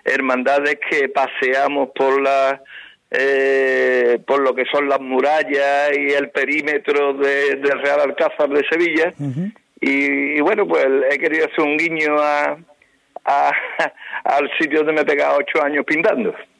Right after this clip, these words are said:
Speaker 2: El pintor del Alcázar, sí señor, Luis Rizo.
Speaker 1: Bueno.
Speaker 2: Eh, por cierto, hablamos del restaurante La Frida, en el número cuarenta y uno
Speaker 1: Sí.
Speaker 2: de la calle Betty,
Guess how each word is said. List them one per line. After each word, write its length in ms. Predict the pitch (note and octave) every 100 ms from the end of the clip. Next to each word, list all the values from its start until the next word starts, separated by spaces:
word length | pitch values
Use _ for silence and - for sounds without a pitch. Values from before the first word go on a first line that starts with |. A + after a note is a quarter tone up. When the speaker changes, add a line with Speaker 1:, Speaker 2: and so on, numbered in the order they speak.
| _
Speaker 2:
El 160 | C3+ D3+
pintor 380 | D3+ D3 E3+ F#3+
del 100 | G#3
Alcázar, 520 | G3 C#4+ B3+ - E3+
sí 100 | F3
señor, 320 | F3+ G#3 A#3
Luis 240 | F#3+ G3 F#3+
Rizo. 380 | A3 - C#3+ A2 - -
Speaker 1:
Bueno. 220 | B3 A#3+
Speaker 2:
Eh, 220 | F3 E3+ -
por 160 | E3
cierto, 360 | - F#3+ G3+ A#3
hablamos 340 | A3 G#3+ A3
del 140 | G#3+ G#3
restaurante 500 | G#3+ G3+ G#3 G#3 G3+
La 80 |
Frida, 540 | F3+ A#3+ B3 B3 C4 -
en 100 | G#3
el 60 | G3
número 240 | G3+ G3+
cuarenta 340 | G3+ G#3 G3+ G#3
y 40 |
uno 120 | G#3
Speaker 1:
Sí. 20 |
Speaker 2:
de 60 | G#3
la 80 | F#3+
calle 200 | G#3 G3+
Betty, 400 | G#3+ - D4